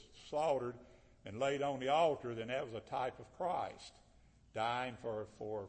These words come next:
for, uh, for, for his children. And so thereby, but he says there in the last part of that, of verse one, he says, "And not the very image of things."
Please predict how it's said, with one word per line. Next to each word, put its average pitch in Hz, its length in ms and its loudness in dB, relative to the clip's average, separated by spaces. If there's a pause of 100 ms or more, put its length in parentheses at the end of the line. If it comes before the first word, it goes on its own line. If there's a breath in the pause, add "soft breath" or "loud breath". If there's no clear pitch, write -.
for, 110 220 -8
uh, 113 240 -6 (120)
for, 98 200 -10 (460 soft breath)
for 98 160 -6
his 127 180 -2
children. 135 520 0 (440 soft breath)
And 101 120 -10
so 110 200 -4
thereby, 135 680 4 (320)
but 113 120 -2
he 120 80 -6
says 185 380 0
there 165 140 2
in 147 80 -4
the 123 80 -4
last 170 500 4
part 131 240 0
of 107 80 -2
that, 117 260 -2 (360 loud breath)
of 95 140 -6
verse 127 340 2
one, 131 440 -2
he 127 180 -6
says, 131 400 -4 (380 loud breath)
"And 113 180 -8
not 139 320 2
the 120 80 -6
very 139 580 0
image 151 520 -4
of 104 100 -8
things." 104 600 -6